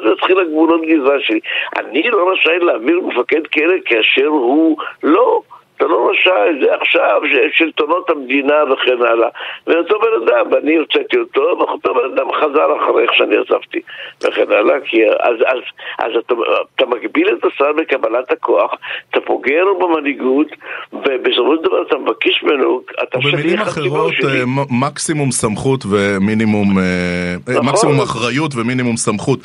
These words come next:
Speaker 2: אביגדור קהלני, אני רוצה לגעת בנושא נוסף, אתה הזכרת את זה בתחילת השיחה בינינו, וזה נושא הר הבית. נדמה שהממשלה הזו, ונדמה גם שהשר הממונה על הממשלה, רוצים מאוד לשנות את הסטטוס קוו בהר הבית, הם מצהירים את זה בצורה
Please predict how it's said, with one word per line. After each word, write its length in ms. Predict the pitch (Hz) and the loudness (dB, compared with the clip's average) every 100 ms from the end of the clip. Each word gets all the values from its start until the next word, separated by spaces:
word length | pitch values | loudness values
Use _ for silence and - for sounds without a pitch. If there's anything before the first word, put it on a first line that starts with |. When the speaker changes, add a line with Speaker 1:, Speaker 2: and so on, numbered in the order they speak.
| - - 110 | -8 -8 -4
Speaker 2:
אביגדור 320 | 170 185 175 | -2 -2 -2
קהלני, 340 | 139 143 143 | -2 0 -2
אני 100 | 123 | -4
רוצה 220 | 117 147 | -4 -2
לגעת 360 | 147 139 143 135 | -2 0 -2 -2
בנושא 480 | 117 113 110 - 135 | -4 -2 -2 -2 -2
נוסף, 380 | 120 113 147 139 | 0 -2 -2 -2
אתה 140 | 139 127 | -2 -4
הזכרת 500 | 107 - 151 151 135 | -4 -4 -4 -4 -4
את 100 | 95 | -4
זה 120 | 92 | -4
בתחילת 460 | 92 92 104 107 101 | -6 -6 -4 -2 -4
השיחה 420 | - - - 120 | -8 -8 -2 -2
בינינו, 520 | 110 107 95 98 113 143 - - 98 | 0 0 0 0 -2 -6 -12 -14 -6
וזה 220 | 101 143 | -2 0
נושא 300 | 135 - 127 110 | 0 -2 -2 0
הר 220 | 110 101 | -2 -2
הבית. 280 | 90 90 87 87 | -2 -2 -2 -4
נדמה 300 | 107 95 120 | -6 -4 -2
שהממשלה 840 | 135 143 120 110 104 95 107 110 117 | -2 0 0 -2 -4 -4 -2 0 -2
הזו, 280 | 101 135 156 | -2 -2 -2
ונדמה 340 | 147 139 151 | -2 0 -2
גם 140 | 160 | -2
שהשר 400 | 147 147 143 156 | -2 -2 0 0
הממונה 420 | 156 156 151 151 156 | 0 -2 0 0 2
על 120 | 151 | 2
הממשלה, 720 | 147 151 143 139 143 175 175 143 - - | 0 0 -2 0 0 2 0 -4 -16 -12
רוצים 320 | - 107 156 151 | -4 -2 0 0
מאוד 320 | 143 175 160 | 2 0 0
לשנות 600 | 143 - 123 117 120 113 | -2 0 0 0 -2 -4
את 140 | - | -4
הסטטוס 580 | 107 - 131 120 113 - | -4 -2 -4 -4 -6 -10
קוו 300 | - 101 113 | -8 -4 -2
בהר 560 | 101 95 95 104 113 98 | 0 -2 -2 -2 -2 -4
הבית, 540 | 82 113 147 175 143 | -2 -2 -2 -4 -4
הם 160 | 107 98 | -4 -2
מצהירים 480 | - 110 95 110 | -4 -4 -2 -2
את 80 | 110 | -2
זה 100 | 98 | -2
בצורה 520 | 95 92 101 95 113 | -4 -4 -4 -2 -2